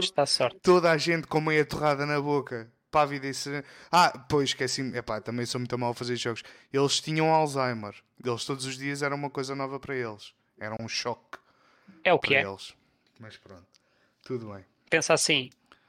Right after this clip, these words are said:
Speaker 1: no dia a seguir já se tinham esquecido.
Speaker 2: Ok,
Speaker 1: Estou lá eu
Speaker 2: mil e quinhentos euros
Speaker 1: para lembrar.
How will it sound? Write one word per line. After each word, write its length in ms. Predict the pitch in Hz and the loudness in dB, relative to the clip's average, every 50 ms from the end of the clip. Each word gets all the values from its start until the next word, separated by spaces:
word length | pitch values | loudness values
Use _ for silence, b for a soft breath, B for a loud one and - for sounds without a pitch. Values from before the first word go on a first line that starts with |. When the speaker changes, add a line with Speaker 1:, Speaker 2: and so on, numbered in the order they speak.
| _ - - | _ -12 -6
Speaker 1:
no 120 | 139 139 | -2 0
dia 200 | 139 147 151 143 | 4 4 4 6
a 20 | |
seguir 260 | 127 - - 160 160 - | 4 2 0 0 -2 0
já 120 | - 165 | 0 0
se 80 | - - | 0 -2
tinham 140 | 175 170 | -4 -4
esquecido. 460 | 156 - - 175 - - 151 143 - - _ _ _ b b b b b b b b b b b b _ | -2 -2 0 -2 -2 -2 -4 -4 -6 -8 _ _ _ b b b b b b b b b b b b _
Speaker 2:
Ok, 280 | - 120 117 - - 110 98 | -14 -14 -14 -10 -8 -8 -8
Speaker 1:
Estou 0 | |
lá 40 | 95 | -8
eu 40 | 104 | -6
Speaker 2:
mil 220 | 117 135 143 147 156 | -6 -6 -4 -2 -2
e 60 | 156 | 0
quinhentos 500 | - 165 160 147 135 139 139 143 143 151 | 0 2 4 4 6 6 6 4 4 6
euros 220 | 156 165 165 170 | 6 8 8 8
Speaker 1:
para 0 | |
lembrar. 260 | 165 165 160 139 135 | 8 8 6 6 4